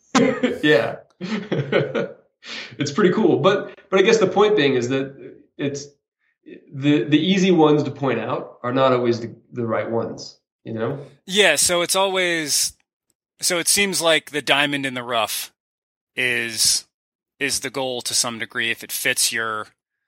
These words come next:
Speaker 2: fits your parameters. But I'll get sidetracked.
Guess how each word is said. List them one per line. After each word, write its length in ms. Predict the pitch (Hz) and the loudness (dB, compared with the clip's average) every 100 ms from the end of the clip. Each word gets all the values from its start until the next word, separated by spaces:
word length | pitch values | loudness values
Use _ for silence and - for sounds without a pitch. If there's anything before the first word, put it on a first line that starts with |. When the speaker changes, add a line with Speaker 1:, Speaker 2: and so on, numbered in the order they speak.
| _ _ _ _ _ _ _ | _ _ _ _ _ _ _
Speaker 2:
fits 340 | - 196 - | -2 0 2
your 80 | 170 | 0
parameters. 560 | - 151 139 131 117 - | -2 -2 -2 -2 -8 -6
But 180 | 143 135 _ _ 156 _ _ _ - | -6 -6 _ _ -20 _ _ _ -2
I'll 120 | 151 | 0
get 180 | 180 196 | 2 2
sidetracked. 720 | - 160 151 131 127 120 - | 2 4 2 2 0 0 -4